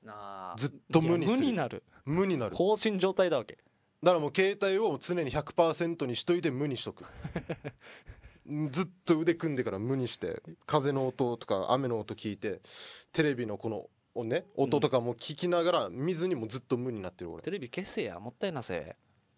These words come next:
Speaker 2: もう無に、無にして、本当に。
Speaker 1: 無に無に。
Speaker 2: 無に無に。
Speaker 1: <laughs>
Speaker 2: 無に無に。
Speaker 1: あ、なるほどね。
Speaker 2: 無に無に。
Speaker 1: まあまあ、停電はしなかったんでね。
Speaker 2: 無-、無-、無-、無に無に刃。
Speaker 1: 本日は。
Speaker 2: 無に無に刃。
Speaker 1: 今回のは、あの、
Speaker 2: 無に無に刃。
Speaker 1: 台風は。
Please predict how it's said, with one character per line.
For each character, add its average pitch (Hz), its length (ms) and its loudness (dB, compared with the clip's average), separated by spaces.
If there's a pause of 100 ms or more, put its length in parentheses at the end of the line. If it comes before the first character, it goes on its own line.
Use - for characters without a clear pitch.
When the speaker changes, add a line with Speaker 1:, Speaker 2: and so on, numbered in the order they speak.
(140)
Speaker 2:
も 98 240 -6
う 90 40 -6
無 113 220 -2
に、 110 200 -6
無 120 160 -4
に 120 140 -2
し - 100 -6
て、 - 120 -8
本 98 280 -8
当 113 120 -6
に。 120 100 -8
Speaker 1:
無 110 100 -10
に 101 140 -14 (140)
無 117 100 -2
に。 - 0 -
Speaker 2:
無 - 0 -
に 107 100 -2
無 90 100 -6
に。 82 80 -12
Speaker 1:
<laughs> - 60 -20 (1400)
Speaker 2:
無 107 100 -6
に 107 60 -4
無 110 40 -2
に。 - 0 -
Speaker 1:
あ、 - 20 -6
な 107 140 -6
る 107 60 -8
ほ 104 120 -8
ど 92 120 -4
ね。 135 180 -4
Speaker 2:
無 117 120 -2
に 113 80 -4
無 95 100 -6
に。 87 80 -12 (140)
Speaker 1:
ま 170 100 8
あ 180 40 6
ま 160 80 4
あ、 139 40 2
停 185 180 4
電 202 140 0
は 175 100 2
し 175 120 0
な 165 100 0
か 160 80 2
っ 156 60 0
た - 80 0
ん 104 80 0
で 110 100 -8
ね。 123 160 -6
Speaker 2:
無-、 110 200 -2
無-、 127 200 0
無-、 - 0 -
無 131 320 -2
に 147 100 2
無 143 100 0
に 131 80 0
刃。 127 60 2
Speaker 1:
本 117 160 2
日 - 140 -4
は。 85 140 -6 (160)
Speaker 2:
無 117 100 0
に 127 100 2
無 123 100 0
に 120 140 0
刃。 110 100 2
Speaker 1:
今 107 80 -2
回 123 180 -2
の 101 140 -8
は、 87 240 -6
あ 110 80 -10
の、 117 60 -4
Speaker 2:
無 131 80 4
に 131 80 2
無 127 120 0
に 123 120 -2
刃。 120 60 2
Speaker 1:
台 113 120 0
風 113 160 -6
は。 95 220 -6